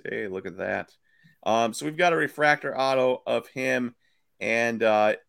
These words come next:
we're talking hundred sixty bucks, hundred thirty bucks on the last two fixed price. But then May twenty-first,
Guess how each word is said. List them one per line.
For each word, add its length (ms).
we're 140
talking 340
hundred 380
sixty 320
bucks, 640
hundred 340
thirty 200
bucks 340
on 100
the 60
last 340
two 200
fixed 340
price. 400
But 100
then 220
May 160
twenty-first, 880